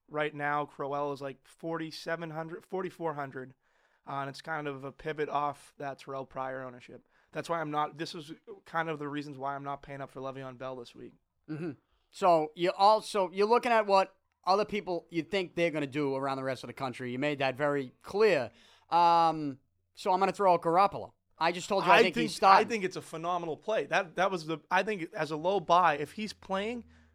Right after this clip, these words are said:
Speaker 1: that's, like, you gotta figure a lot of people already have their lineups and kinda targeting who they're,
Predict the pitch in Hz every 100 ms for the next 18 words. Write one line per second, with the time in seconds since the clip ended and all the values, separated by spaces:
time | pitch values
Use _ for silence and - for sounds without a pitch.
0 | - 175 180 - _ 160 - - 160 151
1 | 151 202 196 - 202 151 131 - - -
2 | - - 170 190 185 196 180 170 170 170
3 | 165 156 151 156 165 151 - 143 127 -
4 | 160 143 156 160 160 143 131 156 147 139